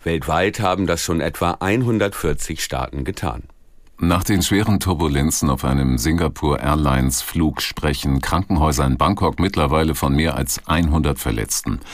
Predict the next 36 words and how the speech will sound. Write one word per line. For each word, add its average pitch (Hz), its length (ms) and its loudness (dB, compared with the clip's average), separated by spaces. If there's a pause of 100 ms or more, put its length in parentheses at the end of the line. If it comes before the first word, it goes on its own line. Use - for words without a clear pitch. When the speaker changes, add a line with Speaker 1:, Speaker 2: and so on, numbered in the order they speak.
(300)
Speaker 2:
Fast - 320 -2
sechzig 85 500 -2
von 65 220 0
ihnen 87 400 4
liegen 78 340 2
noch 73 180 2
immer 73 200 2
im 67 100 2
Krankenhaus, 73 760 2
zwanzig 76 600 0
auf 62 140 -2
der 71 100 -2
Intensivstation. - 1080 -2 (680)
Die 82 80 2
Boeing 92 400 2
triple 92 320 0
seven 92 420 0
war 82 140 4
gestern 85 440 0
auf 78 120 0
dem 78 220 2
Weg 82 180 0
von 76 180 2
London 80 380 2
nach 76 140 2
Singapur 80 640 0
in 73 120 2
schwere 73 420 -2
Turbulenzen 85 640 0
geraten 62 640 0
und 65 160 -2
plötzlich 80 400 -2
fast - 320 -2
zweitausend 85 600 0
Meter 82 360 0
abgesackt. - 680 -6